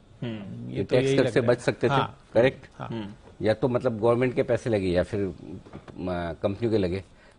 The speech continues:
Speaker 2: तो गवर्नमेंट ने ये डिसाइड किया कि कंपनियों के लगे तो ज़्यादा बेहतर
Speaker 3: हाँ।
Speaker 2: है। ओह, बड़ा मामला सीरियस है यूके का। तो यूके,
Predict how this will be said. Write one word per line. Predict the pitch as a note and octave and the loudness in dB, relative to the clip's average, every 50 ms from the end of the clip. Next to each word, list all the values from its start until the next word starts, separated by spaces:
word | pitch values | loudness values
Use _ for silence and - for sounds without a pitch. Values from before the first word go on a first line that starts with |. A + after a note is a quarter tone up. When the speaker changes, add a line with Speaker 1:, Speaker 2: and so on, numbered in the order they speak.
| _ - | _ -10
Speaker 2:
तो | G#2 | -6
गवर्नमेंट | G2 G#2 G#2+ A2 A#2 A#2 A#2+ | -4 -2 -2 -2 -2 0 0
ने | B2 A#2 | 2 2
ये | A#2 A2+ | 0 0
डिसाइड | A2 G#2 - B2+ G#2+ G#2 | -2 -2 -4 -4 -4 -4
किया | A2 A#2+ | -4 -4
कि | B2 A#2+ | -4 -2
कंपनियों | - A#2 G#2+ G#2 G2+ G#2+ G2+ | -2 -2 -2 0 -2 -2 0
के | G#2 | 0
लगे | G2+ F#2+ F2+ F#2+ | 0 0 0 0
तो | F2+ F#2+ | -2 0
ज़्यादा | F#2 E2+ D2+ D2 D2 | -2 -2 0 -2 -4
बेहतर | D2 C#2 - A#2+ | -6 -6 -6 -6
Speaker 3:
हाँ। | A#2 - | -6 -6
Speaker 2:
है। | - - - _ _ _ _ - - - - - - _ _ - - | -8 -12 -20 _ _ _ _ -20 -20 -20 -20 -20 -20 _ _ -10 -6
ओह, | D2+ C#2+ C2 C2 - - - - - - - - - - - - - - - - - - - - - _ - | -6 -6 -6 -8 -14 -18 -20 -20 -20 -20 -20 -20 -20 -20 -20 -20 -20 -20 -20 -20 -20 -20 -20 -20 -20 _ -4
बड़ा | G2+ A2 A2+ | 0 0 2
मामला | G#2+ G#2+ G#2+ A2 B2 B2 | 2 2 2 2 0 0
सीरियस | - - A#2+ A#2 B2 A#2 - A2 | 0 2 2 2 2 2 0 -2
है | G2 | -2
यूके | F2 E2+ D#2+ - F2 | -2 -2 -4 -6 -6
का। | D2+ D#2+ D#2 - - - - - - - - - - - - - - - | -6 -8 -10 -12 -12 -20 -20 -20 -20 -20 -20 -20 -20 -20 -20 -16 -10 -6
तो | G#2 | -4
यूके, | G2+ G#2 A2+ G#2+ - C3+ B2+ - | -2 -2 -2 -2 0 0 0 0